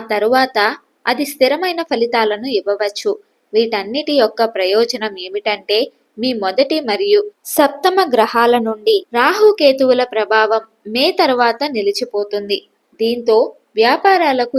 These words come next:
ఇక ఇబ్బందులు తప్పవు. వైవాహిక ఆందోళనకు కూడా అనుకూలత విస్తరిస్తుంది. వివాహానికి ఎలాంటి అడ్డంకులు ఉండవు. ఆరోగ్యంలో కూడా తులనాత్మక మెరుగుదల చూడవచ్చు. విద్యను అభ్యసిస్తున్న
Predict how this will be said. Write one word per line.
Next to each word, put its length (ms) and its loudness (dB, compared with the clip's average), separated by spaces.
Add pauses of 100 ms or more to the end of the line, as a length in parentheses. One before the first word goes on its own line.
ఇక 120 -2 (140)
ఇబ్బందులు 460 -2 (100)
తప్పవు. 400 -2 (360)
వైవాహిక 600 0 (200)
ఆందోళనకు 600 -2 (120)
కూడా 220 2 (440)
అనుకూలత 520 0 (120)
విస్తరిస్తుంది. 800 -4 (380)
వివాహానికి 880 -2 (440)
ఎలాంటి 360 2 (120)
అడ్డంకులు 500 -2 (120)
ఉండవు. 340 0 (500)
ఆరోగ్యంలో 520 0 (120)
కూడా 200 2 (400)
తులనాత్మక 640 0 (120)
మెరుగుదల 460 -2 (120)
చూడవచ్చు. 580 -4 (340)
విద్యను 420 2 (100)
అభ్యసిస్తున్న 640 -2